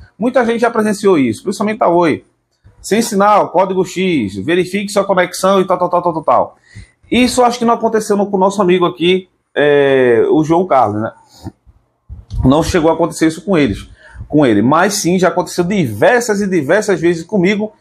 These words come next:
e não só de operadoras como Sky, Claro e, e Oi,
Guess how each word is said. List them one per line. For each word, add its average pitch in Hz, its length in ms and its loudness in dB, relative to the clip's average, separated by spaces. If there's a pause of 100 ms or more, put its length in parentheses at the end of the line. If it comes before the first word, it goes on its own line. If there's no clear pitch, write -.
(200)
e 143 60 2
não 262 180 4
só 247 260 0
de 269 100 0
operadoras 220 720 0
como 202 200 -2
Sky, 170 540 0
Claro 127 520 2 (380)
e, 127 720 0
e 131 160 4
Oi, 139 340 2